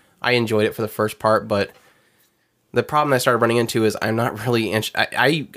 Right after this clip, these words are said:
I got to a point where, when it got to the point where they're going, "Oh, so this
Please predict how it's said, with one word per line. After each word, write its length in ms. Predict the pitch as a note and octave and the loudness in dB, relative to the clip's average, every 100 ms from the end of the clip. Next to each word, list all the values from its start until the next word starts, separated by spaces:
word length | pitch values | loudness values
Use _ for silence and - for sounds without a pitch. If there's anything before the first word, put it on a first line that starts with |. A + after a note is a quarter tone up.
| B2+ | 0
I 20 | |
got 140 | F3 C#3 | 0 2
to 80 | |
a 60 | B2 | 0
point 280 | - A#2+ A2 | 2 2 2
where, 300 | A2+ G#2 G#2 | 2 2 2
when 140 | A2+ | 0
it 80 | A2 | 0
got 180 | A#2+ B2+ | -2 -2
to 60 | |
the 60 | B2 | -4
point 260 | - A#2+ A2 | 0 0 2
where 80 | |
they're 120 | A2+ A2 | 2 2
going, 300 | A2 G#2 G2+ - _ _ _ F3+ | 2 2 -2 -12 _ _ _ -2
"Oh, 300 | A3+ E3+ A#2+ | 0 2 2
so 260 | - C3+ | 2 2
this 320 | B2 B3+ - | 2 0 0